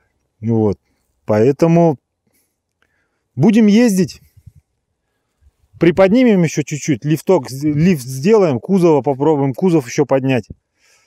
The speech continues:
А, под передние пружины, может быть, подложим что-нибудь немножечко ещё сверху. Ну, сначала кузов.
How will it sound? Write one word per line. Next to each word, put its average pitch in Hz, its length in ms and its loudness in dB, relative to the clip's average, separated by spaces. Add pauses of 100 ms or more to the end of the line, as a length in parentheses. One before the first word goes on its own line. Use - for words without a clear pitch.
(680)
А, 131 680 0 (1900)
под 151 180 -2
передние 180 400 2
пружины, 175 420 -2
может 151 300 -2
быть, 139 160 -4
подложим 131 480 -2
что-нибудь 110 520 -6
немножечко 113 580 -4
ещё 101 380 -2 (960)
сверху. 117 840 2 (1400)
Ну, 165 260 4
сначала 185 420 4
кузов. 175 460 0